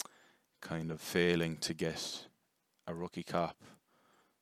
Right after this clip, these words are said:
to come in off a bridge in Brooklyn who committed suicide, and she's dealing with the outf-, aftermath of that. Um, Jamie Bell is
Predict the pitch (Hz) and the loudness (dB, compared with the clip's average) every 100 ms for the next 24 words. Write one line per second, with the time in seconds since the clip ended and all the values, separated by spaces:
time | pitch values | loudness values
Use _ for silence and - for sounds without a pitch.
0 | _ _ - - 85 82 82 82 78 - | _ _ -12 -8 -4 -2 2 2 0 -4
1 | - 80 87 85 78 - - - 85 80 | -6 -6 -2 -2 -2 -4 -4 -6 -6 -4
2 | 85 - 87 82 76 82 80 - 87 82 | -4 -4 -6 -6 -6 -8 -8 -8 -8 -6
3 | - 90 85 87 82 82 - 87 82 80 | -4 -4 -4 -4 -4 -2 -2 -2 -2 -4
4 | - - - - - - 87 85 82 - | -6 -10 -16 -18 -14 0 2 2 0 -4
5 | 80 80 - - - - - 85 - - | -4 -4 -8 -18 -20 -12 -4 -4 -4 -8
6 | - 87 82 - 82 80 82 82 82 82 | 2 2 2 -2 -2 -2 0 0 0 0
7 | 92 104 98 - - - - - - _ | 2 2 0 -8 -12 -18 -18 -18 -20 _
8 | 82 80 80 80 82 - 90 85 78 90 | -8 -4 -4 -6 -6 -2 0 0 4 6
9 | 90 87 82 82 80 - - - | 6 6 4 2 6 6 6 2